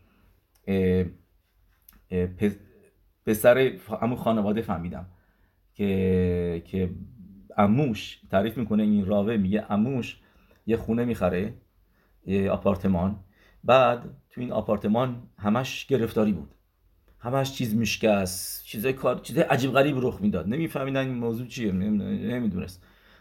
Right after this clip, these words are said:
تا اینکه یکی بهش میگه برو با حرف کدوری حرف بزن. حرف کدوری اون موقع جوون بود و اینا، م-، میگه بیا، بذار بیام خونت ببینم چه خبره. میاد اونجا یه تماشا می‌کنه، میگه ببین اینجا رو می‌بینی؟ با عصاش علامت می‌زنه، میگه اینجا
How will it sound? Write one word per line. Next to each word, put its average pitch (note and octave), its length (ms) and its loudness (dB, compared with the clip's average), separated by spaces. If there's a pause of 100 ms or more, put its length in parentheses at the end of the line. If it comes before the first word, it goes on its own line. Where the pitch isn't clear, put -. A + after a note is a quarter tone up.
تا A2 80 2
اینکه A#2+ 180 0
یکی C3 260 2
بهش - 180 -2
میگه A#2+ 140 0
برو A#2+ 200 2
با A2+ 140 0
حرف G2+ 200 2
کدوری G2+ 340 2
حرف F2 200 -2
بزن. D#2 240 -8 (440)
حرف G#2+ 320 0
کدوری G#2+ 280 2
اون A2+ 100 0
موقع G#2 300 2
جوون G#2 340 0
بود A2+ 160 -2
و G#2+ 40 4
اینا، A2+ 500 4 (360)
م-، G#2+ 100 -4
میگه G2+ 460 2
بیا، G#2+ 360 0 (140)
بذار G#2 200 0
بیام G2+ 280 0
خونت G2+ 320 0
ببینم G#2+ 300 2
چه G2 100 -4
خبره. E2+ 300 -4
میاد A2 240 0
اونجا G#2 500 -2 (260)
یه A2 80 0
تماشا G2+ 400 -2
می‌کنه، B2+ 460 -4 (380)
میگه G2 200 -2
ببین G#2+ 180 2
اینجا G#2 280 2
رو A#2+ 80 2
می‌بینی؟ A#2 460 0
با G2+ 120 -2
عصاش G2+ 400 -2
علامت F#2+ 300 2
می‌زنه، E2+ 260 -4
میگه G2 180 0
اینجا A#2+ 720 2